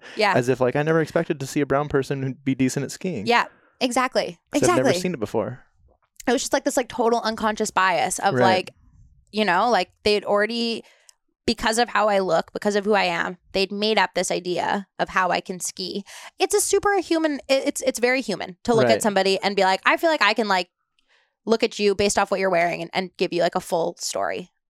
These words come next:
Speaker 2: Oh, totally.
Speaker 1: And it's fully ri-, rooted in unconscious biases and, like, stereotypes.
Speaker 2: Mm-hmm.
Speaker 1: And, you know, yeah, like,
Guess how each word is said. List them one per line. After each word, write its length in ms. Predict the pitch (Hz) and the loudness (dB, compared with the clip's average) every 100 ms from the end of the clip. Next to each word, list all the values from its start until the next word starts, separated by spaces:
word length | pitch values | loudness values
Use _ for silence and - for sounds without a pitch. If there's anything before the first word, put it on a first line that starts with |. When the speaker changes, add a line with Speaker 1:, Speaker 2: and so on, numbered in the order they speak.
| - | 0
Speaker 2:
Oh, 140 | 147 | 0
totally. 320 | 113 131 113 87 | 2 0 0 0
Speaker 1:
And 120 | 285 | 0
it's 160 | 302 - | 0 -4
fully 420 | - - 269 330 | -12 -2 0 2
ri-, 180 | 269 233 - - | 2 -2 -6 -14
rooted 380 | 208 233 214 214 | -2 0 2 2
in 100 | 202 | 0
unconscious 400 | 190 190 190 208 | -2 -2 -4 -4
biases 460 | - 175 175 196 196 | -2 0 0 0 -2
and, 200 | - 185 | -2 -2
like, 180 | 180 180 | -2 -4
stereotypes. 800 | - 117 113 104 - 110 - - - | -6 -4 -4 -4 -4 -6 -6 -8 -8
Speaker 2:
Mm-hmm. 300 | 120 127 101 - | -6 -8 -10 -6
Speaker 1:
And, 600 | 220 233 240 233 240 233 - _ _ _ _ | 0 2 2 0 -4 -10 -14 _ _ _ _
you 180 | - 247 | -4 0
know, 220 | 226 220 | 2 2
yeah, 300 | 311 370 175 | 2 2 2
like, 180 | 208 202 | 0 -2